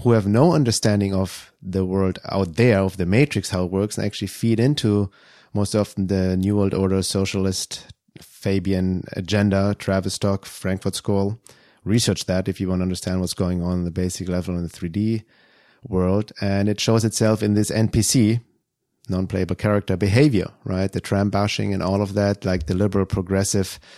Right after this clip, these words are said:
self-righteous social justice warrior. But then without understanding how the matrix works, they feed into the divide and conquer.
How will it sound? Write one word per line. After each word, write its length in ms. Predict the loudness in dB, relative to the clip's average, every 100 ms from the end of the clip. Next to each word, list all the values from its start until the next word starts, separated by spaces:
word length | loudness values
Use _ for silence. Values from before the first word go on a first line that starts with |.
| -18
self-righteous 800 | -8 -4 -2 0 0 0 -2 -2
social 420 | -2 -2 -2 0
justice 520 | 2 2 2 0 -2 -2
warrior. 420 | -2 -2 -4 -10 _ -20 -20 -20 _
But 200 | -4 0
then 340 | 2 2 2 0
without 360 | 0 2 2
understanding 480 | 2 0 0 2 2
how 160 | 2 2
the 100 | 2
matrix 380 | 2 0 -4
works, 220 | -2 -2 0
they 120 | -2
feed 260 | 0 0
into 180 | 0 -2
the 120 | -2
divide 360 | -2 2 2 2
and 100 | 0
conquer. 600 | 0 0 0 0 0 -2